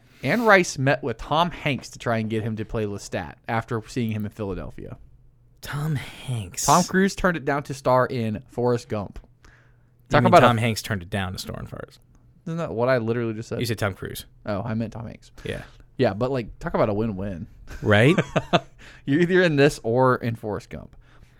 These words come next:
Speaker 1: That
Speaker 2: I
Speaker 1: would have
Speaker 2: will,
Speaker 1: been
Speaker 2: I will say that
Speaker 1: interesting.
Speaker 2: Forrest Gump is probably a bad
Speaker 1: It's incremental at that
Speaker 2: it's a
Speaker 1: point.
Speaker 2: c-, it's a culture, it's more important culturally.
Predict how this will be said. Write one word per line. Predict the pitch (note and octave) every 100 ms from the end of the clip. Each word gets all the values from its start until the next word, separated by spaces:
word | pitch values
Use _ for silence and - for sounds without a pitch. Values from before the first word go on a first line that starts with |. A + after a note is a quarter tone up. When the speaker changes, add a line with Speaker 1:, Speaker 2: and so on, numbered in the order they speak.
| -
Speaker 1:
That | A#2
Speaker 2:
I | C#3+
Speaker 1:
would | D#3+
have |
Speaker 2:
will, | F3
Speaker 1:
been | D3+
Speaker 2:
I |
will | D3 D#3
say | E3
that | C#3
Speaker 1:
interesting. | B2
Speaker 2:
Forrest | D#3 C#3 -
Gump | C3 A#2+
is | A#2
probably | - - - A#2+ B2 B2 A#2+ A2+ G#2+ A2 G#2
a |
bad | F#2+ G2 - - A2 G#2+ G#2+ G2 G#2 F#2+ B2 - - - -
Speaker 1:
It's | D3 -
incremental | D3+ B2+ G#2+ G#2 G2
at | G2+
that | D3
Speaker 2:
it's | D3
a |
Speaker 1:
point. | G#2 G3+
Speaker 2:
c-, | -
it's | E3
a | D3
culture, | - - F3+ F3 E3+ -
it's | D3 -
more | C#3+ D3+
important | C3+ D3 B2 A#2
culturally. | - A2 - C3 C3+ C#3+